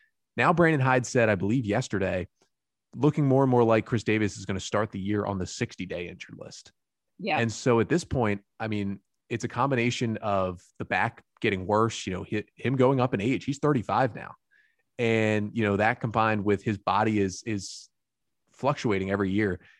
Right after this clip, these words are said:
Speaker 1: You know, last year he put on thirty pounds before the season.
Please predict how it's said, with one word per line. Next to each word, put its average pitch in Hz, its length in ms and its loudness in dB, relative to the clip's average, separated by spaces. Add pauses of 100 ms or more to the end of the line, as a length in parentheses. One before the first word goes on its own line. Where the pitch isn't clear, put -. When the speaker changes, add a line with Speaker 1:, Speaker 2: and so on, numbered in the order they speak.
(100)
Speaker 1:
You 107 80 -2
know, 101 100 0
last 110 320 0
year 120 140 2
he 107 140 -2
put 117 180 2
on 101 160 2
thirty 110 340 -2
pounds 98 420 -2
before 117 300 -4
the 110 100 -2
season. 127 540 -4